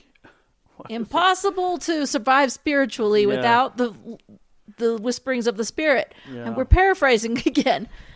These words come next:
Speaker 1: Yeah.
Speaker 2: but that's what he's saying. And
Speaker 1: Survive
Speaker 2: so
Speaker 1: spiritually, you'll need the guiding influence of the Holy Ghost.
Speaker 2: And as long as we are staying close to the Spirit, we pray that the Lord will make us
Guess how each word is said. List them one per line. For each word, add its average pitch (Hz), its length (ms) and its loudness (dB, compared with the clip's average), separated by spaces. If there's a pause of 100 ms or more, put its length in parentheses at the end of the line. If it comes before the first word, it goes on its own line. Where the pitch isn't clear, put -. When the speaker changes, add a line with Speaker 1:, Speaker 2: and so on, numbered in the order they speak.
(100)
Speaker 1:
Yeah. 247 120 -12
Speaker 2:
but - 120 -4
that's 254 420 0 (320)
what 226 220 -2
he's 220 160 -2
saying. 190 440 -6 (520)
And - 180 -10
Speaker 1:
Survive 113 340 -4
Speaker 2:
so 107 120 -6
Speaker 1:
spiritually, 127 540 -8
you'll 120 160 -10
need 120 240 -10
the 123 80 -10
guiding 117 560 -10
influence 117 560 -18
of 113 60 -20
the 107 60 -18
Holy 113 260 -16
Ghost. 110 420 -18 (320)
Speaker 2:
And 202 160 -4
as 196 160 -4
long 233 240 -2
as 247 140 -4
we 269 180 -4
are 254 100 2
staying 233 300 -2
close 226 320 -2
to - 80 -10
the 226 60 -6
Spirit, - 500 0
we 233 100 -6
pray 226 640 2 (320)
that 220 160 0
the 240 100 -2
Lord 226 280 0
will 208 160 -2
make 202 420 -4
us 214 640 -2